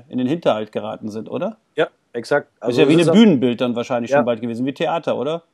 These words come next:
Speaker 2: Ja, ja. Es gibt auch eine Szene, da erschrickt man und zuckt zusammen und das ist kein Horrorfilm.
Speaker 1: Mhm.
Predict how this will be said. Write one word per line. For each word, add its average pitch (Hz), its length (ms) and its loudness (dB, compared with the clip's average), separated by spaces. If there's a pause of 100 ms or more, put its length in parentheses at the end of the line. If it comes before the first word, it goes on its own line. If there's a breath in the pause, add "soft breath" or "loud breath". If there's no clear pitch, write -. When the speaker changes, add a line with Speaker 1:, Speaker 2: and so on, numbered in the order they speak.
(140)
Speaker 2:
Ja, 143 180 4
ja. 120 260 2
Es 123 140 -14
gibt 170 180 -2
auch 143 80 4
eine 151 260 0
Szene, 160 380 2
da 143 360 4
erschrickt - 480 -6
man 147 120 2
und 143 140 0
zuckt - 220 -6
zusammen 147 460 0
und 139 120 -2
das 135 120 0
ist 135 100 -10
kein 139 140 0
Horrorfilm. 98 600 -2 (340)
Speaker 1:
Mhm. 113 400 -8